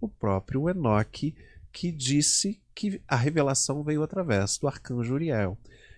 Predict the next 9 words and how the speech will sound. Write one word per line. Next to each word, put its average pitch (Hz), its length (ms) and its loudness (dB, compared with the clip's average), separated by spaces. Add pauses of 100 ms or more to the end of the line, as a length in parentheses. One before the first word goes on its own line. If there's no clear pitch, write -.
(100)
E 196 60 2
por - 180 -2
que 226 100 0 (220)
tantas 233 440 4
séries 135 460 4
de - 140 -4
mistério, 113 800 2
de 104 120 -4
sobrenatural, 117 1040 2